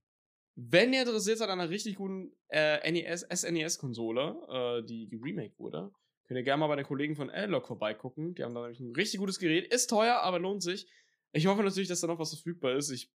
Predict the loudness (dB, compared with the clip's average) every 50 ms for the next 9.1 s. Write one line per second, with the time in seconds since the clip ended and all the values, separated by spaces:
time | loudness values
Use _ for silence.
0 | _ _ -2 -2 -2 -2 -2 -4 -4 -2 0 0 -2 -2 -4 -4 -4 -4 -4 -4
1 | -6 -2 0 0 0 2 0 -2 -2 -4 -6 -10 _ _ _ _ _ -10 -8 -8
2 | -4 -2 0 2 2 2 2 2 2 0 -2 -2 -2 0 0 0 -2 -4 -8 _
3 | _ _ _ _ -14 -12 -10 -8 -4 -2 0 2 2 2 0 0 0 2 2 2
4 | 2 0 0 -2 -8 _ _ _ _ _ _ _ _ _ _ -2 -2 0 0 -2
5 | -4 -4 -2 0 2 2 2 2 0 0 -2 -4 2 4 4 6 6 6 4 4
6 | 2 0 -4 -6 -4 -4 -4 -4 -2 -2 0 0 2 0 0 0 -4 -6 -6 -6
7 | -4 -2 -2 -2 -2 -4 -8 -14 -12 -12 -10 -8 -8 -8 -10 -12 -18 _ _ _
8 | _ _ _ _ _ _ _ _ _ _ 4 4 6 6 6 4 4 4 2 0
9 | -2 -6